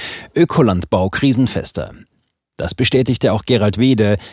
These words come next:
Geschäftsleiter Agrarpolitik und Kommunikation beim Biolandverband in Mainz. Der Ökolandbau nach Biolandrichtlinien sei krisenfester als andere Formen der Landwirtschaft. Grund sei der hohe Grad der Eigenversorgung aufgrund der Kreislaufwirtschaft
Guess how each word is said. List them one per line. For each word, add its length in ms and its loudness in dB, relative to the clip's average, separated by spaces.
Geschäftsleiter 800 -2
Agrarpolitik 720 0
und 180 -2
Kommunikation 840 0
beim 220 2
Biolandverband 840 0
in 180 2
Mainz. 500 -2
Der 160 -10
Ökolandbau 600 2
nach 180 0
Biolandrichtlinien 1040 2
sei 220 2
krisenfester 760 0
als 160 0
andere 300 0
Formen 360 0
der 120 2
Landwirtschaft. 760 -4
Grund 300 4
sei 160 2
der 200 0
hohe 200 2
Grad 420 0
der 80 4
Eigenversorgung 800 0
aufgrund 500 -2
der 60 0
Kreislaufwirtschaft 960 -2